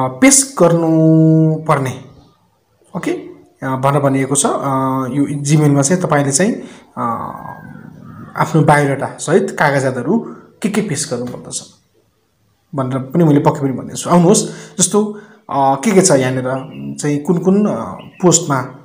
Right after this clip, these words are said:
विज्ञापन खुलाइएको भनेर जानकारी दिने गरिएको छु। सब इन्जिनियर आवश्यक सङ्ख्या सात, सातजना सब इन्जिनियर खोजेको छ। आवश्यक न्यूनतम शैक्षिक योग्यता भनेको चाहिँ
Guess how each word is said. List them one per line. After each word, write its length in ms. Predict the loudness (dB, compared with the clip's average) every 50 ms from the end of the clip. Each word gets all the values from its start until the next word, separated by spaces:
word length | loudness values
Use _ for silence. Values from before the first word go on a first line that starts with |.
| -10 -8
विज्ञापन 320 | -2 -2 0 0 0 -2
खुलाइएको 480 | -2 0 0 0 2 2 0 -2 -2 -2
भनेर 300 | -2 -2 -4 -4 -6 -4
जानकारी 360 | -4 -4 -4 -4 -4 -6 -4
दिने 140 | -2 -2 -2
गरिएको 340 | 0 0 0 0 0 0 -2
छु। 180 | 0 -2 -4 -4 -6 -10 -4
सब 240 | -2 2 2 4 6
इन्जिनियर 680 | 6 6 6 6 6 6 6 4 4 2 -2 -8 -12 -16 -14 -4 -2
आवश्यक 220 | 0 0 2 0 0
सङ्ख्या 260 | -2 -4 -4 -4 -2
सात, 260 | 0 0 0 0 0
सातजना 720 | 0 2 2 2 2 2 2 2 2 0 0 -6 -12 -12 -6
सब 260 | -2 0 2 2 2 2
इन्जिनियर 400 | 0 0 0 -2 -2 -2 -2 -2
खोजेको 320 | -4 -6 -6 -4 -4 -4
छ। 100 | -4 -6 -8 -12 -16 -20 -20 _ _ _ 0 2
आवश्यक 400 | 4 4 4 2 0 -2 -2 -2 -2
न्यूनतम 1000 | 0 2 2 2 2 0 0 0 0 0 0 2 2 2 2 2 -2 -10 -10 -6
शैक्षिक 440 | -2 0 0 2 2 0 -4 -2 -2
योग्यता 480 | -2 0 0 0 0 0 -2 -4 -8 -8
भनेको 220 | -6 -6 -4 -4 -2
चाहिँ 220 | -2 -2 -2 -2